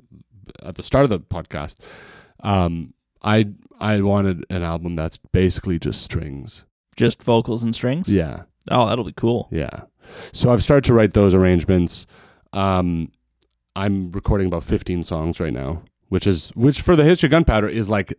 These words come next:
Speaker 1: four album, like,
Speaker 2: Yeah.
Speaker 1: three albums. Each album has six or seven songs, and that's
Speaker 2: 'Cause
Speaker 1: an
Speaker 2: it's so
Speaker 1: hour, that's an
Speaker 2: long.
Speaker 1: hour, you
Speaker 2: Yeah.
Speaker 1: know? Um, so anyways, yeah, I'm recording two right now, two studio albums.
Speaker 2: You're approaching that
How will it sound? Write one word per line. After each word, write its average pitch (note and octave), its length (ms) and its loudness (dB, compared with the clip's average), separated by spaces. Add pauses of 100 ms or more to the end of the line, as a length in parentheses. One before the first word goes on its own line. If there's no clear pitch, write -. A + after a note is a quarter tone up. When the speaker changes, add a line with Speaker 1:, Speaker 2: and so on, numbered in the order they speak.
Speaker 1:
four - 580 0
album, F2+ 460 -2
like, A2 180 4
Speaker 2:
Yeah. C3 180 4
Speaker 1:
three C#3 280 6
albums. F#2+ 440 4 (240)
Each C#3 200 2
album C3+ 200 4
has G#2+ 140 0
six - 300 -6
or F2+ 40 -4
seven E2+ 220 -4
songs, F#2+ 400 0
and E2+ 100 -2
that's D#2+ 120 -2
Speaker 2:
'Cause D#2+ 100 -2
Speaker 1:
an D#2 40 -4
Speaker 2:
it's E2 80 -2
so C3 200 6
Speaker 1:
hour, - 20 4
that's A2+ 140 4
an G2+ 60 4
Speaker 2:
long. F#2 80 4
Speaker 1:
hour, G#2+ 260 2
you - 80 -2
Speaker 2:
Yeah. A2+ 100 2
Speaker 1:
know? - 160 0 (560)
Um, F#2+ 420 0 (1120)
so A#2 240 4
anyways, A2+ 340 4
yeah, G#2 80 6
I'm F#2 100 2
recording F2 320 0
two - 140 -8
right D2+ 160 -8
now, - 160 -14 (300)
two G#2+ 120 -6
studio F2 300 -8
albums. G#1+ 320 -16 (800)
Speaker 2:
You're A2 100 -2
approaching A2 460 0
that G2+ 260 0